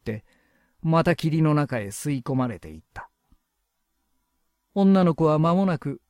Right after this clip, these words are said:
帰り支度を始めた。花束をゆすぶってみた。花屋からくず花を払い下げてもらって、こうして売りに出てから、もう三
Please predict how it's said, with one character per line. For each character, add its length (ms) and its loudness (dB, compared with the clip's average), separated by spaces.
帰 240 -2
り 160 -6
支 100 -12
度 280 -10
を 20 -14
始 320 -12
め 120 -4
た。 180 -18
花 320 -2
束 280 -6
を 100 -12
ゆ 160 -8
す 160 -8
ぶ 80 -6
っ 40 -6
て 200 -8
み 140 -2
た。 180 -20
花 520 -2
屋 160 -2
か 120 -8
ら 140 -6
く 140 -8
ず 140 -6
花 320 -4
を 180 -6
払 360 -6
い 100 -6
下 160 -6
げ 100 -2
て 120 -8
も 120 -4
ら 100 -8
っ 20 -10
て、 360 -12
こ 200 -4
う 80 -6
し 100 -12
て 120 -6
売 140 -6
り 100 -4
に 160 0
出 120 -6
て 100 -10
か 140 -10
ら、 220 -12
も 380 0
う 60 -2
三 200 0